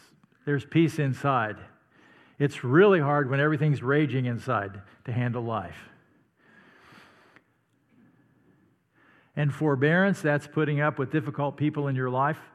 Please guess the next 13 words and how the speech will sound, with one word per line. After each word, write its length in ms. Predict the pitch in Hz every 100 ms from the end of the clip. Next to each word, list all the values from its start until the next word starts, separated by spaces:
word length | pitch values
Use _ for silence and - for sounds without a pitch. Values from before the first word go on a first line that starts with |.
| - - _
If 60 |
you 60 | 120
look 160 | 139 139
around, 320 | 135 151 139
you've 120 | 110
got 240 | 135 147
some. 360 | - 147 156 147 - _ _ _ _ _ _ _ _ _ _ _ _ _ _ _ _ _ -
Um, 420 | 147 147 131 113 - -
kindness 640 | - 170 208 214 214 180 160
and 220 | 131 117
goodness 580 | 175 208 185 208 170 147
and 160 | 127
faithfulness, 800 | - 190 196 - 202 196 202 190